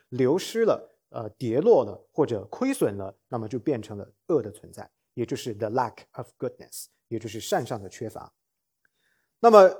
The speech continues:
基于这样的一个认知呢，有人就说了，如果你这么说的话，就是神创造了邪恶嘛？啊，奥古斯丁呢 defend God，他发展出来另外一个非常重要的理论，叫做 theodicy。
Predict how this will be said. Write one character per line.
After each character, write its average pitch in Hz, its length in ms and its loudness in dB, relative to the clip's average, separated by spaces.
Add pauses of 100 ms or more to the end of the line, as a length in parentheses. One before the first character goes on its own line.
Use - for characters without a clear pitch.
基 269 160 2
于 214 140 4
这 220 80 8
样 196 100 6
的 175 60 4
一 156 140 4
个 151 460 4 (100)
认 190 260 4
知 185 200 4
呢， 151 120 2
有 120 140 -2
人 131 100 -4
就 175 100 0
说 156 220 0
了， 113 140 2
如 151 120 -2
果 320 80 0
你 208 140 -2
这 143 80 -8
么 185 80 -4
说 175 160 -4
的 156 80 2
话， 131 260 4 (380)
就 175 140 0
是 - 160 -6
神 135 240 0
创 180 200 -8
造 139 100 -2
了 107 100 -6
邪 101 220 -12
恶 120 140 -6
嘛？ 101 220 -16 (160)
啊， 98 180 -18 (440)
奥 170 120 4
古 131 120 -2
斯 165 180 -6
丁 170 160 -4
呢 123 260 -2
defend 156 520 -2
God， 98 380 -10 (280)
他 143 160 2
发 165 220 0
展 123 120 -10
出 - 140 -8
来 117 140 0
另 165 180 -6
外 147 140 -2
一 113 100 -8
个 110 80 -6
非 - 140 -8
常 139 180 -4
重 170 200 -6
要 131 140 -2
的 104 140 -10
理 101 140 -14
论， 117 240 -8 (280)
叫 139 160 0
做 110 240 -6
theodicy。 139 800 -6